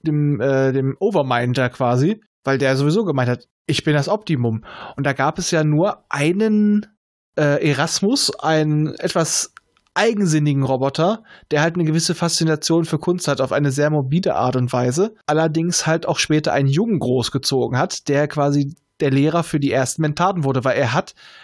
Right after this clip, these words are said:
als Experiment diesen Menschen großgezogen nach seinem Ebenbild, also auch die Art und Weise, wie er denkt. Also es gab schon Entwicklung, aber eigentlich wurde die unterdrückt, denn ja, der Overmind wollte halt auch immer, dass Erasmus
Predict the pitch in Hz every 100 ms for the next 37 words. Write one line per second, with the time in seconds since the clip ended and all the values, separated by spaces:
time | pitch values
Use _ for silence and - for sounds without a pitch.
0 | - 147 - 143 - 131 117 117 190 -
1 | 170 147 135 127 135 - 214 - 139 147
2 | - 202 - 202 202 190 151 - 123 127
3 | 147 170 196 208 175 135 123 123 143 147
4 | 156 - - - 160 156 160 156 151 156
5 | 147 147 151 160 190 165 120 - _ _
6 | _ _ _ 160 170 165 156 - 220 247
7 | 190 156 156 156 143 143 127 139 170 156
8 | 170 180 175 180 175 170 165 254 - -
9 | - _ 151 147 139 135 139 - - -
10 | - - _ _ _ _ - 139 - 135
11 | 131 143 160 151 175 175 135 147 - 131
12 | - - 127 156 160 135 - 131 127 120
13 | - 170 175 -